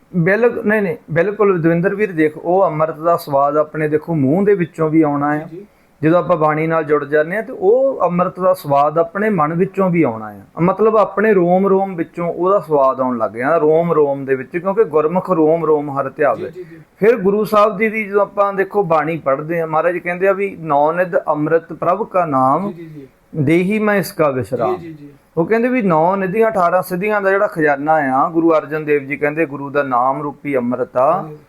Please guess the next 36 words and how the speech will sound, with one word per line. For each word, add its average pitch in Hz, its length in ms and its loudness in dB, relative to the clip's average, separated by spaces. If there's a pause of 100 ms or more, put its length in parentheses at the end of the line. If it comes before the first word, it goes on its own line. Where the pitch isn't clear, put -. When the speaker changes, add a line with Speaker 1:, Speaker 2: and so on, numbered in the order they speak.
(160)
Speaker 1:
ਉਹ 226 100 4
ਸਾਡੇ 214 320 2
ਕਿੱਥੇ 214 440 0
ਆ? 214 60 0
ਕਹਿੰਦੇ 214 420 0 (260)
ਦੇਹੀ 139 360 2
ਦੇ 185 120 2
ਵਿੱਚ 180 320 0
ਹੀ 190 140 2
ਆ, 240 80 0 (1080)
ਦੇਹੀ 202 340 2
ਦੇ 254 120 2
ਵਿੱਚ 226 300 2
ਆ, 117 180 0 (320)
ਮਤਲਬ 156 500 2
ਅੰਦਰੋਂ 208 320 2
ਹੀ 247 280 0
ਮਹਾਰਾਜ 170 280 2
ਕਹਿੰਦੇ 202 220 2
ਸਾਨੂੰ 180 300 -2
ਫਿਰ 202 140 0
ਸਵਾਦ 143 480 0
ਆਉਣਾ, 156 260 0
ਜਦੋਂ 160 240 0
ਅਸੀਂ 165 180 -2
ਬਾਹਰੋਂ 160 340 0
ਬਾਣੀ 147 300 -2
ਪੜ੍ਹਨ, 147 460 -4 (120)
ਪੜ੍ਹਨ 160 280 -2
ਲੱਗ 131 160 0
ਗਏ, 135 280 -2
ਸੁਣਨ 135 400 -2
ਲੱਗ 120 160 0
Speaker 2:
ਜੀ, 113 140 -16
Speaker 1:
ਗਏ, 156 200 -2
Speaker 2:
ਜੀ। 156 140 -18